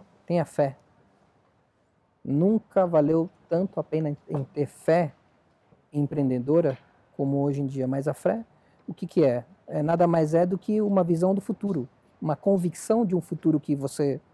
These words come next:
almeja pra si. Mas se isso não tá escrito, como que vai acontecer? Então, o meu desafio é esse. Escreve como você descreveria a sua vida, né?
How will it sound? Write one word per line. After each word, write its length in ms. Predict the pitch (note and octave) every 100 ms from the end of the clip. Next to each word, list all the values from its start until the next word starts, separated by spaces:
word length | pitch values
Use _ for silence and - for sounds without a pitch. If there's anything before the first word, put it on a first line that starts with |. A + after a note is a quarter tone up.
| _ _ _ _ _ _
almeja 480 | D3+ C#3+ D3 D3 C3+
pra 120 | C#3+
si. 220 | - - - _ _ _ _ -
Mas 160 | G3+ F#3
se 100 | G#3+
isso 160 | -
não 120 | G3+
tá 160 | F#3+ F3+
escrito, 680 | E3 - F#3 A3+ - - C#3 - _ _ _ _ _ _ _ _ _ _
como 220 | A3+ G3+
que 100 | F#3
vai 100 | F3+
acontecer? 480 | F3 F3+ E3+ - G3+ - _ _ _ _ _ _ _ _ _ _
Então, 120 | - D#3+
o 40 |
meu 200 | E3 E3+
desafio 300 | E3 D#3 F#3+
é 80 | F3
esse. 280 | D#3 - _ _ _ _ _ _ _ _ _ _
Escreve 600 | - D#3+ D#3+ F3 D#3 C#3 - _ _ _ _ _ _ _ _
como 260 | F#3+ G3+ F#3
você 300 | E3+ - E3
descreveria 440 | - D3+ C#3+ D3+
a 40 |
sua 140 | - D3
vida, 280 | C#3+ D#3+ C3+
né? 340 | C#3+ D#3+